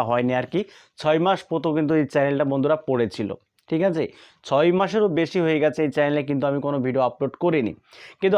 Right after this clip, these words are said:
আস্তে আস্তে এই চ্যানেলে কিন্তু এখন থেকে আমি ভিডিও আপলোড করা শুরু করছি। তো বন্ধুরা, এরকম আপলোড দিতে দিতে কিন্তু এই চ্যানেলটাও একসময় গ্রো করবে, ঠিক আছে? এই চ্যানেলটা যে এখন থেমে রয়েছে, ভিউজ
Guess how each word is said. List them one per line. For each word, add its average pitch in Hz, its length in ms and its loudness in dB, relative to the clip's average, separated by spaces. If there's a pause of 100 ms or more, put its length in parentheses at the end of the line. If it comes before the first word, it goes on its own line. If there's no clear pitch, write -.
আস্তে - 240 0
আস্তে 208 200 0 (600)
এই 147 200 2
চ্যানেলে 160 320 2
কিন্তু 160 240 2
এখন 147 200 0
থেকে 151 180 2
আমি 151 160 2
ভিডিও 131 200 2
আপলোড 127 280 -2
করা 139 200 2
শুরু 147 220 2
করছি। 156 240 -2 (1400)
তো - 120 0
বন্ধুরা, 185 220 6 (120)
এরকম 180 220 4 (120)
আপলোড 190 300 2
দিতে 175 220 2
দিতে 175 160 0 (100)
কিন্তু 175 200 2
এই 156 100 2
চ্যানেলটাও 156 400 2
একসময় 151 340 -2
গ্রো 127 120 2 (100)
করবে, 80 200 -4 (320)
ঠিক 151 220 0
আছে? 185 140 -4 (140)
এই 117 120 -2
চ্যানেলটা 147 340 0
যে 160 120 2
এখন 160 120 -2 (120)
থেমে 143 300 0
রয়েছে, 156 260 0 (200)
ভিউজ 139 240 2